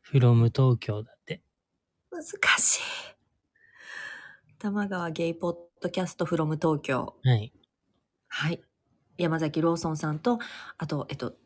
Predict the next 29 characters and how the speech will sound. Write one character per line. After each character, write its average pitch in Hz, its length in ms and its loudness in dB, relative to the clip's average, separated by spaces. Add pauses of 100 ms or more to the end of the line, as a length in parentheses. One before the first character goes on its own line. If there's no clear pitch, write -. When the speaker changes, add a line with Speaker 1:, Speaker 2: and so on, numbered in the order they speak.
(340)
Speaker 2:
な-、 160 140 -2 (140)
何 151 200 -2
さ 143 140 -4
ん 135 80 -4
が 139 100 -6
さ 143 140 -6
れ 139 80 -6
て - 80 -12
る 143 100 -8
ん 139 40 -6
だ 139 80 -10
っ 135 40 -16
た - 100 -16
っ - 40 -20
け - 100 -12
か。 - 140 0
Speaker 1:
モ 143 80 6
ッ - 60 -4
キ 120 180 2
ー 104 60 2
さ 117 160 -4
ん。 123 100 -10 (560)
Speaker 2:
モ 202 140 6
ッ 208 60 -8
キ 180 120 2
ー - 20 4
さ 147 140 0
ん 143 80 -6
か。 - 260 -8